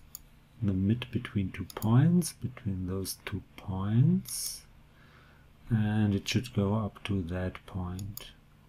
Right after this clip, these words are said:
Okay, let's try that auto constraint and see if this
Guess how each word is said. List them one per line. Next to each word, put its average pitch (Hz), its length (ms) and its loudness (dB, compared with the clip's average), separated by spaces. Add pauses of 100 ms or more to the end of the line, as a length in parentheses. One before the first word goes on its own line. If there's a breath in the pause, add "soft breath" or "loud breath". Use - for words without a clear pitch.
Okay, 135 320 6 (880 loud breath)
let's 127 220 4
try 107 640 2 (280)
that 92 560 -4 (420)
auto 123 200 2
constraint 117 840 2
and 123 120 6 (200)
see 104 440 -2
if - 200 -10
this - 380 -6